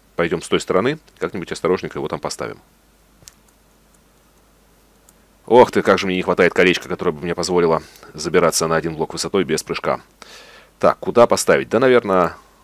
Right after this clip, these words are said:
так, вот это вот добро отсюда уберем, чтобы было лучше видно. Наверное, поставить можно вот сюда. Че я с собой, кстати, не взял никакой ключ?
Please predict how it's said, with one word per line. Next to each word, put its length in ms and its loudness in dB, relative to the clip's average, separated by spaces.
так, 340 -12
вот 140 -12
это 140 -10
вот 180 -14
добро 300 0
отсюда 220 -4
уберем, 260 0
чтобы 200 -10
было 120 -2
лучше 260 -6
видно. 180 -8
Наверное, 240 -2
поставить 340 2
можно 220 -4
вот 140 -12
сюда. 240 -8
Че 160 -4
я 40 0
с 60 -4
собой, 200 -4
кстати, 240 -8
не 120 -10
взял 320 -4
никакой 320 -10
ключ? 280 -6